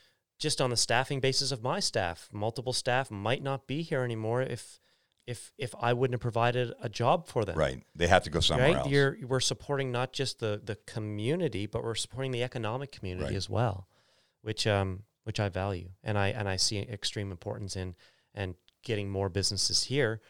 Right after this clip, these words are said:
Speaker 1: With this pandemic, people don't wanna be in big cities <laughs> anymore. Look at
Speaker 2: Yeah.
Speaker 1: the housing market right now, the, the, the real estate.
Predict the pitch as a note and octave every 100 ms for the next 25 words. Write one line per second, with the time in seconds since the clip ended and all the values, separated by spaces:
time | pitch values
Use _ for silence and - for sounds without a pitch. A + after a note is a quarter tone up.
0 | _ _ _ _ _ _ _ _ _ _
1 | - A#2 A#2 - - A2 F#2+ A#2+ E3+ B2+
2 | - - _ _ _ - - A#2 B2 C3+
3 | A#2+ D3 D3+ C#3+ A2+ A2 G2+ - G2+ F#2+
4 | G2+ F2 G2+ F2 E2 _ _ _ _ D3
5 | - - D3 B2+ C3+ D#3 C#3+ A#2 G#2 -
6 | G#2 G#2+ G#2 F#2+ F2+ F#2+ G#2 F#2+ G#2+ G2+
7 | G2 F#2 F2+ F#2 _ _ _ G#2+ F2+ A2
8 | E3 E3+ - F2+ D2+